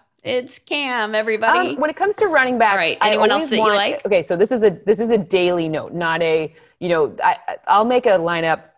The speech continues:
Speaker 2: I'll take one and I'll, I'll make one with, like, a Derrick Henry, which, you know, is always v-, very risky. But this week, Aaron Jones. I know this sounds a little nuts because obviously the Packers are playing the Colts. The Colts defense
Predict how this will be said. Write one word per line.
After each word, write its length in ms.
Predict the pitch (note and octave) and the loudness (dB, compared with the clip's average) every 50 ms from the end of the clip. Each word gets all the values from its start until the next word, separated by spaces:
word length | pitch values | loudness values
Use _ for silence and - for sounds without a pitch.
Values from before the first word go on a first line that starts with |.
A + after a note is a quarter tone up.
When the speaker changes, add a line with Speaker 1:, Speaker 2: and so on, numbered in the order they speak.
| _ _ _ _ _ _ _ _ _ _ - | _ _ _ _ _ _ _ _ _ _ -6
Speaker 2:
I'll 160 | E3+ F3 F3 | -4 -4 -2
take 220 | - A#3+ G#3 F#3+ | 0 0 0 0
one 300 | - G#3+ A3+ A#3 B3 C4 | 2 2 2 2 2 0
and 160 | - - G3+ G3 | -2 -2 -2 0
I'll, 200 | F#3 F3+ E3+ - | 0 0 0 0
I'll 160 | - E3+ D#3+ D#3 | 0 0 0 0
make 240 | E3 F#3+ G#3 G3+ | 0 0 0 0
one 140 | G#3+ G#3 G3+ | 0 0 0
with, 120 | G3 F#3 F3 | 0 0 0
like, 140 | E3+ D#3+ | 0 0
a 60 | E3+ D#3+ | -2 -2
Derrick 340 | C#3+ F3 F3 F3 E3+ E3 | 0 0 0 2 0 -2
Henry, 500 | - F3 D#3+ E3 E3 E3 F3 F3 F3+ G3+ - - | -4 -6 -6 -4 -4 -2 -4 -4 -4 -6 -6 -4
which, 280 | E3+ D#3+ D#3 - - - _ - | -4 -4 -4 -6 -10 -20 _ -10
you 100 | - F3 | -8 -6
know, 140 | D#3+ D3 D3+ | -4 -4 -2
is 120 | D#3 D#3+ | -2 0
always 340 | E3 E3 E3+ E3+ E3 - - _ _ - _ _ _ | 0 0 0 -2 -4 -6 -12 _ _ -20 _ _ _
v-, 220 | - - C#3+ D#3 - - D3+ E3 D#3+ - - C#3+ | -10 -6 -4 -4 -4 -4 -8 -10 -10 -10 -10 -8
very 280 | F3 E3+ F3+ F3 F3 | -2 2 2 2 4
risky. 400 | E3 E3+ E3+ E3+ - A3 A3 - _ _ - | 2 0 0 -2 -4 -6 -6 -8 _ _ -4
But 220 | F#3+ F#3 - E3+ | -4 -4 0 0
this 200 | G3+ C4 C#4+ - - | 0 0 0 -2 -4
week, 320 | B3+ C#4 C4+ - - _ _ _ _ _ - | -4 -4 -4 -6 -8 _ _ _ _ _ -6
Aaron 360 | - G3 G#3 B3 D4 D#4 C#4 F3+ | -4 -4 -4 -2 -4 -4 -6 -6
Jones. 560 | B2 A#2 D3+ D3+ E3 E3 B2+ - - - - _ _ - _ - | -8 -8 -6 -4 -2 -4 -4 -6 -10 -18 -20 _ _ -20 _ -4
I 120 | F3 F#3 | -4 -2
know 260 | F#3 F#3 F3+ F3+ F#3+ G3 | 0 2 2 4 4 4
this 160 | A3+ A3 - | 4 4 2
sounds 280 | A3 G3 F#3+ G3 F#3+ F#3 | -2 -4 -4 -4 -6 -6
a 60 | F3+ | -6
little 200 | F3+ F3+ F3 E3+ | -4 -4 -4 -4
nuts 360 | D#3+ D3 D#3+ A3 B3 - - | -4 -4 -4 -6 -8 -12 -12
because 420 | - F3 D#3+ - E3 D#3 D#3 - - _ _ _ _ _ - | -10 -10 -6 -4 -4 -4 -4 -6 -10 _ _ _ _ _ -2
obviously 720 | - F3+ F#3+ G#3 G#3 A#3+ B3 A#3 - - A3 A3+ A3 G#3+ | 0 2 2 2 0 0 -2 -2 -2 0 0 2 2 0
the 240 | G#3 F#3 F3+ E3 C#3 - | 0 -2 -4 -6 -6 -10
Packers 580 | - - - D#3+ E3 F3 F3 F#3+ F3+ F#3 F#3 F3 | -10 -4 0 0 0 0 0 0 -2 0 0 -2
are 100 | D#3 D3 | -4 -4
playing 520 | - - - E3 E3 E3+ F3+ F3+ F#3+ F#3+ | -6 -6 -6 -4 -2 -2 -2 -2 -2 -2
the 120 | F#3+ F#3 | -2 -4
Colts. 520 | F3 F#3 - - E3+ E3+ E3 E3+ E3 - - | -4 -6 -4 0 2 4 4 2 0 -4 -8
The 100 | - D3+ | -10 -6
Colts 420 | - - F#3 F#3+ G3+ F#3 - - | -2 0 2 2 2 0 -4 -10
defense 520 | - G3 G3 G3 - G3 F3+ F3+ F#3 F3+ | -8 -6 -4 -4 -4 -4 -4 -4 -4 -6